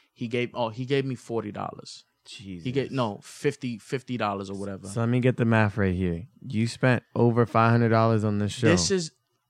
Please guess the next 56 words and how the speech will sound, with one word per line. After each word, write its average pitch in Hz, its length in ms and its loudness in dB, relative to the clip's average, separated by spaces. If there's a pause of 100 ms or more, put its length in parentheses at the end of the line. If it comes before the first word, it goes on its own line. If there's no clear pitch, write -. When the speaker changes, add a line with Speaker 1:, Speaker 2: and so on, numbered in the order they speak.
(140)
Speaker 1:
over. 143 400 0 (160)
No, 147 340 -2
I 123 120 -4 (200)
spent 160 260 -4
over 143 160 -4
seven 175 320 -4
hundred 104 320 -6
'cause 110 120 -6
I 117 60 -2
had 120 100 -4
to 113 80 -10
pay 127 120 -2
the 113 80 -6
booking 117 340 -4
agent 104 280 -8
two 123 120 -4
hundred 117 240 -6
seventy-five 107 440 -4
dollars. 120 180 6 (160)
Speaker 2:
Right. - 180 0
Oh, 87 160 -6
fuck. - 640 -8
Speaker 1:
Right? 110 180 2
Speaker 2:
Two 117 120 4
seven, 110 340 2
seven, - 380 -2
Speaker 1:
Plus 165 160 8
the 117 60 6
Speaker 2:
seven, 117 180 4
Speaker 1:
merch. 151 120 8
Speaker 2:
five. 117 420 4
Speaker 1:
I 139 80 6
brought, 160 280 0
I 160 280 2
pay, 185 220 -4
I, 160 160 4 (140)
I, 196 220 8 (140)
out 175 120 6
of 185 80 2
my 202 140 6
own 208 80 2
pocket, 175 320 2
I, 123 100 2
I, 120 200 4
like, 113 200 0
a 117 80 -2
thousand 110 380 0
dollars 98 400 -2
off 104 240 -4
rip. 104 180 -4
Speaker 2:
And 104 160 -2
you 101 60 -2
made 98 220 -4
fi-, 95 300 -10
forty 98 340 -4
bucks. 87 420 -16